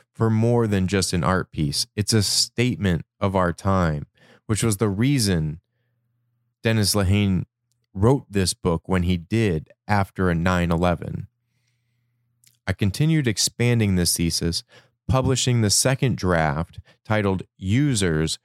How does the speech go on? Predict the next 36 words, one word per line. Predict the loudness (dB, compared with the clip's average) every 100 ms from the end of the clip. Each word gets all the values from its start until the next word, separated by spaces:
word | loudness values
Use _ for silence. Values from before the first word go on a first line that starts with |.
| _
with | -4 -2
Dissociative | -2 0 0 0 -2 -2 -2 -2 -2
Identity | -4 0 0 2 0 -4
Disorder | -2 -4 -2 -2 -2 -2
in | -4
twenty | 0 0 0
twenty, | 0 0 0 -2 -10 _ _
after | -6 -2
seeing | -2 0 0
the | 2
events | 0 0 0 0
that | -2
occurred | -2 0 0 2
that | 0 0
year | -2 0 0 -2
and | -2
in | -2
twenty | 0 0 0
sixteen. | -2 -4 -4 -2 -2 -4 _ _ -20 _ _
This | -4 0
sent | 0 0
me | -2
down | 0 0 0
a |
path | 0 0 2 0 -2
of | -6 -2
researching | -2 0 0 0 -2
social | 0 -2 0 0
media | 0 0 0
effects | -2 -2 0 0 -6 -2
along | 0 0
with | 0
the | -2 -4
evolution | -4 -2 -2 0 -2
of | -2
technology | -4 -2 0 0 0 -2 -6